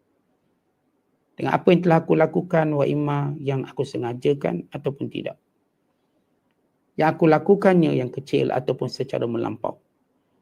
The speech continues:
Kan tiada mengampunkan dosa melainkan Engkau, ya Allah. Ya Allah, hilangkan kedengkian dalam diriku. Ya Allah, jauhilah aku daripada mengambil hak orang lain, yang zahir atau yang batin.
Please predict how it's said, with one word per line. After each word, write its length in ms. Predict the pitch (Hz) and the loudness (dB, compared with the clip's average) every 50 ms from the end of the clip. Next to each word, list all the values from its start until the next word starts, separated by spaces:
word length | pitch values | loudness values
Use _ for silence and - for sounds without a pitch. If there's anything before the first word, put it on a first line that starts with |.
| _ _ _ | _ _ _
Kan 240 | _ - 123 131 - | _ -8 -6 0 4
tiada 240 | 170 170 180 202 196 | 6 8 10 8 8
mengampunkan 480 | 180 180 180 185 180 185 180 160 165 160 | 8 8 6 6 6 4 4 4 4 4
dosa 320 | 156 165 156 151 - 170 | 4 2 2 2 0 -2
melainkan 480 | 151 156 151 151 143 143 135 143 143 139 | 0 0 -2 -4 -4 -4 -4 -6 -6 -6
Engkau, 160 | - 131 139 | -6 -6 -6
ya 160 | 135 131 - | -6 -6 -8
Allah. 240 | - - - - - _ _ _ _ _ _ _ _ _ _ _ _ _ _ _ _ _ _ _ _ _ _ _ - | -8 -10 -12 -14 -18 _ _ _ _ _ _ _ _ _ _ _ _ _ _ _ _ _ _ _ _ _ _ _ -4
Ya 80 | - | 0
Allah, 100 | 139 147 147 147 | 4 4 6 6
hilangkan 400 | 160 165 165 147 170 160 147 - | 6 6 6 4 4 4 4 4
kedengkian 480 | 151 143 151 156 147 - 170 160 151 | 4 4 2 2 2 2 0 2 2
dalam 240 | 143 147 147 143 135 | 2 0 0 0 0
diriku. 480 | 139 135 135 143 139 143 - - - - _ _ _ _ _ _ _ _ _ _ _ _ _ _ _ _ _ _ _ _ _ - | 0 0 -2 -2 -4 -6 -10 -14 -14 -16 _ _ _ _ _ _ _ _ _ _ _ _ _ _ _ _ _ _ _ _ _ -8
Ya 160 | - - 151 | -4 0 2
Allah, 480 | 160 160 156 160 160 156 147 139 143 143 - _ _ _ _ _ _ _ _ | 6 6 8 8 8 6 4 2 -4 -10 -14 _ _ _ _ _ _ _ _
jauhilah 400 | _ 143 139 151 151 151 151 147 | _ 2 4 4 4 4 2 2
aku 80 | - 156 | 2 4
daripada 320 | 143 147 143 143 143 139 | 4 4 4 4 2 0
mengambil 340 | 139 139 147 151 151 147 143 131 | 0 0 0 0 0 0 0 0
hak 80 | 143 - | 0 0
orang 220 | 139 143 139 139 135 | 0 -2 -2 -2 -2
lain, 260 | 131 139 139 123 117 - - _ _ _ _ _ _ _ _ _ _ _ _ _ - | -2 -2 -4 -4 -6 -10 -16 _ _ _ _ _ _ _ _ _ _ _ _ _ -8
yang 160 | 127 127 127 | -8 -4 0
zahir 320 | 143 147 151 165 156 139 - | 0 2 4 4 4 2 2
atau 160 | 139 - 120 | -2 -2 -4
yang 120 | 117 110 107 | -4 -4 -4
batin. 440 | 113 113 113 - - 104 98 95 | -6 -8 -8 -8 -10 -12 -12 -12